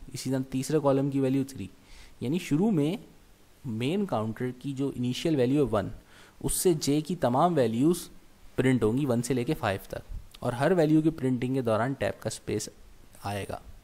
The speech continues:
ठीक है भाई। इसी तरीके से जब ये इनर लूप कंप्लीट हो गया, यानी वन को, I की वैल्यू को हर दफ़ा इसने पहले वन, टू, थ्री, फ़ोर, फ़ाइव से प्रिंट कर दिया, ये एक रॉ कंप्लीट हो गई। फिर ये जब कंप्लीट हो गया इनर लूप, फिर उसके बाद नीचे आएगा,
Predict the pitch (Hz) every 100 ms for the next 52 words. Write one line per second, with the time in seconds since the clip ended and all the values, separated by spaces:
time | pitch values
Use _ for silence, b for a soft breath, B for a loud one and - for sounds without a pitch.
0 | - 120 175 170 - - b b b b
1 | b b b - 156 226 185 175 180 190
2 | 175 165 160 175 - - 135 160 160 165
3 | 160 131 135 127 104 95 - - - 113
4 | 117 107 120 156 151 151 - 113 127 143
5 | 120 117 131 131 156 208 - - - -
6 | - 127 143 123 127 117 - 127 160 202
7 | - 117 117 113 117 117 117 117 110 113
8 | 123 - 110 120 - 135 - - 131 139
9 | 143 143 156 147 117 131 123 110 120 120
10 | 104 107 107 110 - - b b b b
11 | b - 170 180 185 185 143 135 180 190
12 | 190 202 190 190 196 202 151 165 - 151
13 | 143 139 139 147 139 139